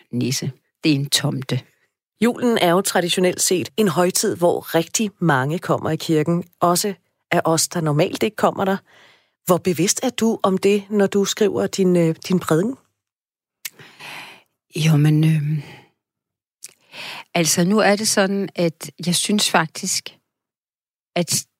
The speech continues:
Speaker 1: der er sket noget med julekirken i de år, jeg har været præst. Jeg har været præst i hundrede år, det vil sige seksogtyve år. Det synes jeg faktisk er enormt lang tid. Og, øh, og det er rigtigt nok,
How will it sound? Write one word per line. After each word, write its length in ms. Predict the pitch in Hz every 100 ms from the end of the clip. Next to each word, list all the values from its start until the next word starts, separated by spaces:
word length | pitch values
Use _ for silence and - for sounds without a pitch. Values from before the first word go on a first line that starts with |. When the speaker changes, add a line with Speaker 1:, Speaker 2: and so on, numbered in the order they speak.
| _ _ _ _
Speaker 1:
der 60 | 175
er 60 |
sket 400 | 165 - 220 190
noget 160 | 190 175
med 100 | 185
julekirken 840 | 175 160 170 - - 165 160 156 151 _ _ _ _
i 60 | 165
de 180 | -
år, 160 | 170 160
jeg 80 | 175
har 80 | 160
været 180 | 143 147
præst. 480 | - 135 147 - - _ _ _ _ _ _ _ -
Jeg 80 | 185
har 120 | 190
været 180 | 180 160
præst 440 | - 151 165 -
i 180 | 170 156
hundrede 400 | 160 165 170 160
år, 140 | 135
det 120 | - 156
vil 100 | 147
sige 180 | -
seksogtyve 600 | 147 151 - 156 - 139
år. 220 | 127 - - _ -
Det 100 | 156
synes 240 | - 143
jeg 60 | 135
faktisk 400 | 110 123 - 151
er 60 |
enormt 300 | 123 127 110
lang 240 | - 101 -
tid. 200 | - - _ _ _ _ _ _ _ - - -
Og, 380 | - 160 151 151
øh, 340 | 147 143 143 -
og 80 | 151
det 60 |
er 80 | 175
rigtigt 280 | 180 175 196
nok, 280 | 160 151